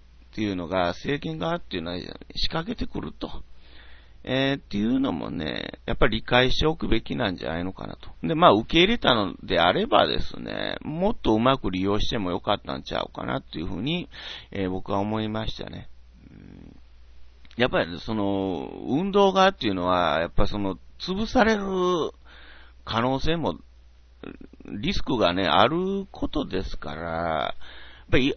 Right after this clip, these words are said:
あの手この手でね、あの、大分県に、えー、隠しカメラがね、えー、民進党、社民党のとこに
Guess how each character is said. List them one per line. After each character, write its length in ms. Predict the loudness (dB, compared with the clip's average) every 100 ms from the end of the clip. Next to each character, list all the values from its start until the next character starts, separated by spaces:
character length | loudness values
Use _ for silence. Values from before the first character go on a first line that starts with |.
| 0
あ 140 | 2 2
の 160 | 2
手 160 | -2 -6
こ 260 | -4 0 0
の 140 | 0
手 180 | 2 2
で 180 | 2 -2
ね、 220 | -6 -10 -16 -20 -20 -20 -20 -20 -12
あ 160 | -8 -6
の、 300 | -4 0 2
大 140 | 2
分 180 | 2 2
県 320 | 2 -2 -4
に、 300 | -6 -10 -12 -18 -18 -12
え 340 | -8 -8 -6
ー、 80 | -4
隠 180 | 2 2
し 60 |
カ 160 | 4 4
メ 140 | 4
ラ 320 | 4 4 4 0
が 140 | 2
ね、 300 | 4 4 2 -4 -12
え 540 | -6 -6 -4 -6 -6 -4
ー、 60 |
民 180 | -4 -2
進 240 | 0 -2 0
党、 220 | 0 2
社 180 | 0 -2
民 180 | -4
党 160 | -2 -2
の 120 | -2
と 100 | -4
こ 120 | -4
に 160 | -4